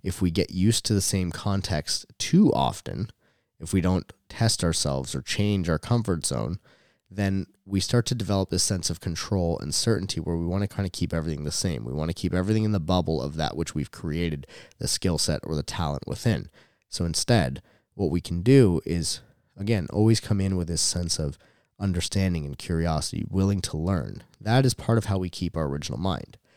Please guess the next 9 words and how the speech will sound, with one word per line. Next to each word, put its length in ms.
So 160
even 280
in 160
areas 360
that 80
we've 160
achieved 300
mastery 500
in, 200